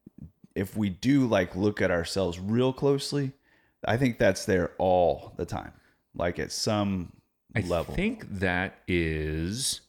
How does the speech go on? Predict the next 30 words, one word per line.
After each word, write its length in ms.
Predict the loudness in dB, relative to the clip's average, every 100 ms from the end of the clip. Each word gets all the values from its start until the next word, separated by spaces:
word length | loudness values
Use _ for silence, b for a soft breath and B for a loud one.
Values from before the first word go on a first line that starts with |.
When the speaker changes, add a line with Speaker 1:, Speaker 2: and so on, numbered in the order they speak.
| _ _ _ _ _ -10
Speaker 2:
programmed 560 | 0 2 2 2 4 4
into 280 | 2 2
our 160 | 2 2
D 280 | 2 2 4
N 180 | 2 2
A 400 | 2 0 0 -2
because 420 | -2 0 0 2
our 300 | 2 2 0
not 240 | 2 2 2
so 120 | 2
Speaker 1:
Yeah. 60 |
Speaker 2:
distant 360 | 2 2 2 2
ancestors 1040 | 2 2 0 0 0 -2 -2 -2 -2 -4 -10 _ -6
had 300 | -2 0 0
to 60 | 0
be 140 | 0
on 200 | 0 -2
alert 380 | 0 0 -2 -4
all 180 | -4 -4
the 80 | -2
time 460 | -2 -2 -2 -4 -4
Speaker 1:
Mm-hmm. 240 | -6 -8 -10 -10
Speaker 2:
for 680 | 0 2 4 4 4 2 0
either 180 | 0 0
competing 420 | 0 0 0 -2
tribes 680 | 2 4 4 2 0 -4 -2
or 400 | 0 2 2 -2 0
a 40 |
saber-toothed 560 | 0 2 2 2 0 2
tiger 520 | 2 4 4 4